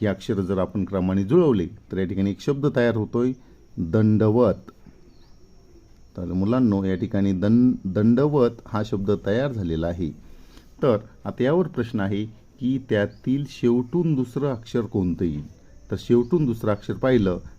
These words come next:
शेवटचं अक्षर त आहे आणि त्याच्या आधी आलेलं आहे व, म्हणून शेवटून दोन नंबरला व हे अक्षर येणार आहे.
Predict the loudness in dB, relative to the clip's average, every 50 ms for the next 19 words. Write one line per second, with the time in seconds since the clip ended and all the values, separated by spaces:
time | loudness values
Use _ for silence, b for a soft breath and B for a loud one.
0 | B -14 -4 -2 -2 -2 0 -2 -4 -4 -4 -4 -6 -6 -6 -4 -4 -2 -2 -2
1 | -2 -2 -2 -2 -2 -2 -6 -12 -10 -6 -6 -6 -2 -2 -4 -4 -2 -2 -4 -2
2 | -2 -2 -2 -2 -2 -2 -2 -2 -2 -4 -6 -6 -2 0 0 0 0 -2 B B
3 | B B B B B -2 2 4 4 4 4 0 -2 -8 -16 -20 -20 -2 2 2
4 | 2 2 2 -2 -2 0 2 2 2 2 4 2 2 2 2 0 0 -2 -2 -2
5 | -2 -4 -4 -6 -4 -2 0 0 0 0 -2 -2 -2 -2 -4 -6 -8 -6 -4 -2
6 | -2 0 -2 -2 -2 -2 -2 -4 -4 -6 -6 -8 -6 -4 -4 -4 -4 -6